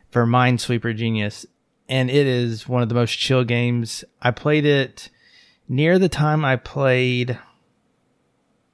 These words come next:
Glass Masquerade, another really cool chill game. And Minesweeper Genius is just one that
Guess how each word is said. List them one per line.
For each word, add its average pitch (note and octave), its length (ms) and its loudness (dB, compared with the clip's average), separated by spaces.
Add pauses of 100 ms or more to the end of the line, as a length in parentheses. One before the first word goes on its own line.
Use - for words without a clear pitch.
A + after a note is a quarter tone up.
(260)
Glass B2+ 380 -2
Masquerade, A#2+ 880 -4
another C#3+ 360 2
really B2 440 -2
cool C3 220 -4
chill B2 360 0
game. A2+ 340 -2 (580)
And C3 300 -2
Minesweeper C#3+ 560 0
Genius C3 380 0
is A#2 120 -4
just A#2 200 -4
one B2 240 2
that A2+ 240 -4